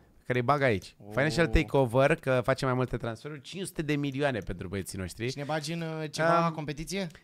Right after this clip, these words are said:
Speaker 1: Vreau să spun așa, Ceaușescu nu mai plătește datoria, <laughs> uh, a revenit în două mii douăzeci și trei și bagă tot bugetul statului, tot pib-ul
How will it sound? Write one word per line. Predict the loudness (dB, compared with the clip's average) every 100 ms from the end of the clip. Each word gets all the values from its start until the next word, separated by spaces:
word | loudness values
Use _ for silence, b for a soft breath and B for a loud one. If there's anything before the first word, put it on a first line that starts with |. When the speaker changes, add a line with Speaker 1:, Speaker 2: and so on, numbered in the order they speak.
| _
Speaker 1:
Vreau | 6
să | 6 4
spun | 8
așa, | 10 10 6
Ceaușescu | 0 -2 -2 -4 -4 -4
nu |
mai | -2 -2
plătește | -4 -6 -10 -6
datoria, | -4 0 2 10 12 12
<laughs> | b b b b
uh, | 4 6 8
a | 10
revenit | 10 8 6 4 2
în | 0
două | 2 0
mii | 0
douăzeci | -4 -2 -2
și |
trei | 6 6
și | 8 6
bagă | 6 6 6
tot | 6 6
bugetul | 6 6 6 6
statului, | 0 0 2 4
tot | 6 4
pib-ul | 6 6 6 6 6